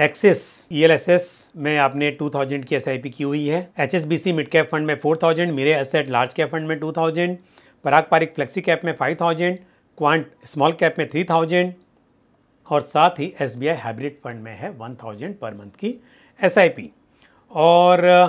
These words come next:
आपके पास ग्यारह लाख रुपए already इकट्ठा हो चुके हैं, और आप जानना चाहते हैं कि फंड्स कैसे हैं। तो सबसे पहले तो मैं कहूँगा कि जो एक्सिस ईएलएसएस टैक्स सेवर फंड आपके पोर्टफोलियो में है,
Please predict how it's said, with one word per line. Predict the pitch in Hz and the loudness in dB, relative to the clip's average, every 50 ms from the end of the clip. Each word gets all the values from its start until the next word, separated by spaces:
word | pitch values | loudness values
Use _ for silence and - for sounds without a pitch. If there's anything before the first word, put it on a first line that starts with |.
| - - _ _ _ - | 2 -6 _ _ _ 0
आपके | 170 165 - - 185 | 0 0 0 -2 -6
पास | 170 - 185 180 190 160 | 0 4 4 4 4 4
ग्यारह | 135 139 143 156 | 0 0 0 2
लाख | 156 156 139 | 2 2 0
रुपए | 147 143 131 151 | 0 -4 -4 -2
already | 139 131 131 135 135 | -2 -2 -2 -4 -6
इकट्ठा | 123 - 127 120 - 135 131 | -6 -6 -8 -8 -6 -4 -4
हो | 120 113 160 | -4 -4 -6
चुके | 170 - 180 - 190 | -6 -6 -6 -4 -2
हैं, | 185 175 185 190 202 196 - _ _ _ _ _ _ _ _ _ _ _ _ | 0 0 0 -2 -2 -6 -10 _ _ _ _ _ _ _ _ _ _ _ _
और | - 139 139 139 139 139 | -4 0 2 2 4 2
आप | 139 139 | 2 0
जानना | 123 135 131 135 143 143 | 0 -2 -4 -2 -2 -2
चाहते | 135 143 143 143 131 139 151 | 0 0 0 0 0 -2 -6
हैं | 151 147 156 160 147 | -6 -4 -4 -4 -6
कि | 156 - 151 147 143 143 143 143 143 139 139 127 123 - _ _ _ _ _ _ _ _ _ _ _ _ _ _ | -6 -4 -4 -2 -2 -2 -2 -2 -2 -4 -6 -8 -12 -16 _ _ _ _ _ _ _ _ _ _ _ _ _ _
फंड्स | - 156 147 131 - | -4 -2 -2 -2 -2
कैसे | - 135 123 - - 165 143 | -4 -4 -2 0 0 -2 0
हैं। | 135 143 180 - _ _ _ _ _ _ _ _ _ | -2 -4 -8 -8 _ _ _ _ _ _ _ _ _
तो | 185 165 | -6 -6
सबसे | - 160 - - 202 | -4 -6 -6 -4 -2
पहले | 180 175 170 | -2 0 -2
तो | 170 | -2
मैं | 165 175 | -4 -6
कहूँगा | 175 156 139 151 160 165 165 | -6 -6 -8 -6 -4 -2 -4
कि | 160 - 175 156 | -4 -4 -8 -6
जो | 139 151 156 156 160 | -4 -2 0 0 0
एक्सिस | - 135 139 139 139 - - 170 160 160 - - - - - _ _ _ _ _ _ - | 0 -2 -4 -4 -4 -4 -4 -2 -2 -2 -4 -6 -8 -8 -12 _ _ _ _ _ _ -4
ईएलएसएस | 147 147 151 156 147 - 170 156 - - | -2 0 0 0 0 0 -2 -4 -2 -2
टैक्स | - 139 135 135 | -4 -4 -4 -4
सेवर | - 151 139 147 135 - _ | -6 -4 -4 -4 -6 -6 _
फंड | 151 147 143 | -6 -6 -4
आपके | 131 - 156 | -4 -6 -8
पोर्टफोलियो | 127 - - 131 123 - - 139 143 156 156 | -8 -6 -8 -10 -10 -8 -8 -6 -4 -4 -4
में | 151 156 160 | -4 -6 -8
है, | 147 151 170 175 180 - | -4 -4 -4 -4 -4 -8